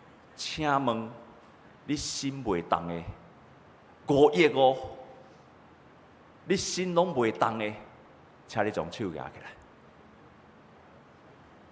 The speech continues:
我就知哦，真困难。所以今仔日咱咧讲即个头家的时阵，请咱毋通袂记哩，迄是咱无拄着尔尔。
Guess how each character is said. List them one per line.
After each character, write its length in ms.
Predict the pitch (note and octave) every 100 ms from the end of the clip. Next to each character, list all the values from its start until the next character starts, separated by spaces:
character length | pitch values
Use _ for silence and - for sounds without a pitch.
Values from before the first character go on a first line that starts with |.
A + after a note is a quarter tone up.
| - - -
我 100 | F2
就 100 | F2
知 140 | - E2+
哦， 140 | C#2+ C#2+ C2 - - - - - - - - - - - - - - - - - - -
真 200 | - F3
困 220 | F3 A3 D3
难。 180 | - - - - - - - - -
所 140 | -
以 40 | G3+
今 120 | F3+
仔 100 | G3+
日 100 | F#3+
咱 120 | F#3
咧 100 | F#3
讲 280 | F3+ F3+ F#3
即 100 | F#3
个 260 | E3+ D#3+ D3+ -
头 340 | - D3+ D3 D3+
家 80 |
的 260 | E3 E3 D3+
时 200 | C3 C3
阵， 300 | - B2 C3 C3
请 180 | - D#3+
咱 160 | D#3+ D3+
毋 60 |
通 260 | A2 A2 G#2
袂 140 | G2 E2+
记 100 | F#2
哩， 180 | E2 - - - - - - - - - - - - - - -
迄 100 | F#3+
是 140 | D3+
咱 120 | A#2 C3
无 160 | G#2+
拄 180 | G2+ B2
着 120 | -
尔 60 | D2
尔。 200 | A1+ G#1